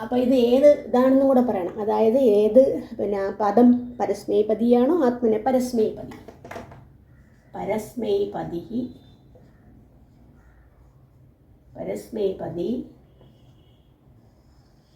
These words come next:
ഇനി പുരുഷൻ, ഏത് പുരുഷനാണ്? പ്രഥമ പുരുഷനാണോ, മധ്യമ പുരുഷനാണോ, ഉത്തമ പുരുഷനാണോ? ഇത് ഏതാണ്?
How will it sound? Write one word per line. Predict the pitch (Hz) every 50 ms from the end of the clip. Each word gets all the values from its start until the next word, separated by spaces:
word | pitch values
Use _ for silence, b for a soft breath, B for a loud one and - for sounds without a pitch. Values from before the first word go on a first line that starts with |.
| _ _ _ _ _ _ 285
ഇനി | 269 240 - - - - - b b b b b b b b b b b b - - - _ _ _ _ - - _ - - _ _ _ _ - - - -
പുരുഷൻ, | 302 294 285 294 - - - - - - - 220
ഏത് | 247 262 285 311 330 320 -
പുരുഷനാണ്? | 233 240 226 226 - 240 214 208 190 175 180 185 202 - -
പ്രഥമ | - - - 226 233
പുരുഷനാണോ, | 220 220 - - 240 226 233 277 320 302
മധ്യമ | 277 233 - - 233 233
പുരുഷനാണോ, | 226 226 226 233 240 302 370 330 -
ഉത്തമ | - - 294 294 262
പുരുഷനാണോ? | 220 - - - 190 180 180 180 175 175 - - 277
ഇത് | 285 277 269 269
ഏതാണ്? | 269 254 262 254 247 240 240